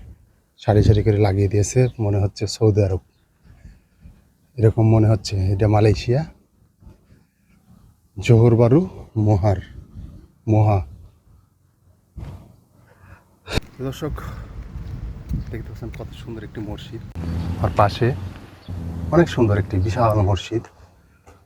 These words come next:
তো সবাই, আহ, ভালো থাকুন, সুস্থ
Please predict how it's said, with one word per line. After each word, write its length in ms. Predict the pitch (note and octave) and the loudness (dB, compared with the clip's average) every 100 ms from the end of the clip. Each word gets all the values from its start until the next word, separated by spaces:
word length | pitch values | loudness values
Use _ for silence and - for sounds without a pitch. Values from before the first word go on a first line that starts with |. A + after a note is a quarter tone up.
| - | -10
তো 60 | A#2+ | 2
সবাই, 220 | D3 D#3 E3+ - _ - | 6 8 8 4 _ -2
আহ, 400 | A#2 A#2 A#2 A2+ - - - - - - - - - - - - | 0 2 2 0 -8 -4 -2 0 0 -2 -10 -6 -2 2 2 4
ভালো 140 | B2+ C#3+ | 4 2
থাকুন, 300 | C3 D3+ D3 D3+ - - - - | 2 2 2 0 -4 -6 -4 -4
সুস্থ 240 | - - | -4 -2